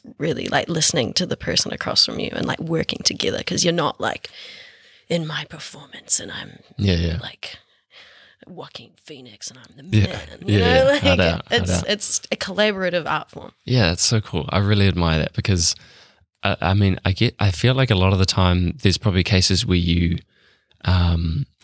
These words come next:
Speaker 2: maybe not necessarily don't have control, but things happen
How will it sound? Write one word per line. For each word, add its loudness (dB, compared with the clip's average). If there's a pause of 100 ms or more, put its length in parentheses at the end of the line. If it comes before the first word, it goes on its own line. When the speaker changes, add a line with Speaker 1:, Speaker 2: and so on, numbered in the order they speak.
(220)
Speaker 2:
maybe 4
not 0
necessarily 2 (160)
don't 2
have 0
control, 2
but -4
things 2
happen 0